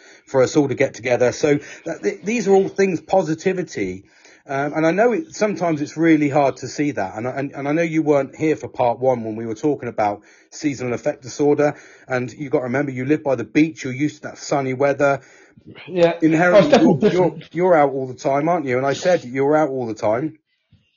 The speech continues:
Speaker 1: You've not been out as much recently as what you were, you know, three or four weeks ago when the sun was shining. And all of these do take a massively negative effect on you mentally.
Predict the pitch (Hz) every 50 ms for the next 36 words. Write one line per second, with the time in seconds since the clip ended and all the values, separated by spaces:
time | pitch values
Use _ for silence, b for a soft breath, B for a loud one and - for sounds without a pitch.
0 | - - - - 147 160 - 151 180 190 - - 175 165 165 170 156 160 147 98
1 | 165 170 - - - - - 156 143 175 - - - 151 139 139 143 139 139 131
2 | 135 147 147 - 151 143 135 147 151 147 143 139 135 - - 160 147 123 117 127
3 | 123 - - 160 156 143 - - 156 143 151 151 - - - 139 127 127 123 120
4 | 113 - - 202 196 202 185 - - 135 117 110 107 101 98 98 110 123 131 131
5 | b b b b b 196 226 247 247 208 170 202 196 175 160 - 190 196 - -
6 | 175 151 - 135 143 151 165 170 160 - - - 139 139 139 139 143 139 120 139
7 | 131 135 120 117 117 - - 143 - - 135 120 113 113 110 117 139 156 170 170
8 | 160 - 131 110 98 87 82 92 -